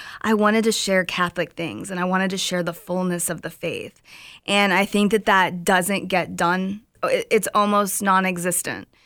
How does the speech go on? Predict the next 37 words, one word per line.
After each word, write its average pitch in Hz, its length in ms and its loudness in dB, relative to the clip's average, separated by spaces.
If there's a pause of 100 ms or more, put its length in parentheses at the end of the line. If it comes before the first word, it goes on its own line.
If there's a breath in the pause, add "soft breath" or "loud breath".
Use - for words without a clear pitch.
in 202 160 4
the 196 80 4
business 190 400 2
for 226 100 4
multiple 214 540 4
reasons, 175 640 0
you 202 80 0
know? 185 340 4
And 185 220 -2
so 190 200 4
again, 185 400 2
this - 260 -4
show 202 260 2
is 196 100 2
a 196 60 0
miracle 196 400 0
because 180 380 -2 (400 loud breath)
I 208 140 4
get 220 180 2
to 226 80 0
share, 214 480 4
a 208 100 6
lead 208 320 2
priest 208 640 -2
is 196 160 -2
in 190 100 0
the 180 80 -4
show, 170 600 0
not 208 200 2
a 202 60 6
real 185 240 4
priest, 190 400 -2
but 196 140 0
he 190 80 0
plays 190 320 0
a 175 40 -8
priest. 196 440 -2